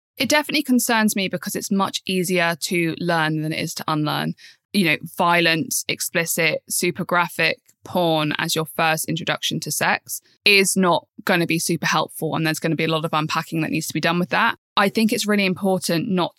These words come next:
to shut down the conversation about porn by just going, "It's bad," whatever, 'cause there are so many myths about porn that come around. And I have a lot of respect for people who are in the sex industry. I have a lot of friends who are sex workers. So I have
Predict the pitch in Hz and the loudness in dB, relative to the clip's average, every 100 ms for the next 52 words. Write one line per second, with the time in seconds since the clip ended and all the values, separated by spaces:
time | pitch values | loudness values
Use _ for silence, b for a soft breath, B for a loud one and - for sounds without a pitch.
0 | - 175 165 165 - - - - 196 185 | -2 0 0 -2 -6 -4 -4 0 2 2
1 | 175 - 175 170 170 170 - - 165 160 | 0 -2 -4 -2 -4 -2 -4 -2 0 0
2 | 160 185 160 - 151 170 165 160 b b | 0 -2 -2 -2 -4 0 2 0 b b
3 | b b _ 208 - - 170 165 160 - | b b _ 0 2 2 2 2 0 0
4 | 202 185 175 151 - 196 185 - - 208 | 4 4 4 0 0 0 0 0 2 4
5 | 202 196 180 175 165 165 - 170 170 - | 4 2 0 0 -2 -2 -8 -4 -4 -6
6 | - 175 151 165 - - - - 165 165 | -2 0 0 -2 -6 -6 -4 -2 0 0
7 | 156 - - - 165 165 B B B - | 0 -2 -2 -2 0 -2 B B B 0
8 | 175 180 175 170 165 165 165 175 - 170 | 2 2 2 2 2 0 -4 -4 0 -2
9 | - - 170 160 156 - - 175 175 160 | -2 -4 0 0 0 -4 -6 -4 0 2
10 | 151 156 156 170 151 - - 202 196 - | 2 0 -2 -2 -2 -4 -2 0 2 2
11 | 190 180 170 175 170 160 180 - 220 214 | 2 2 0 -2 -2 -2 -2 0 2 2
12 | 208 170 175 196 - 185 170 165 165 165 | 2 0 0 -2 0 0 0 0 0 -2
13 | B B B B - 180 170 - _ _ | B B B B 2 4 4 0 _ _
14 | 196 180 180 196 196 180 | 4 6 6 4 4 2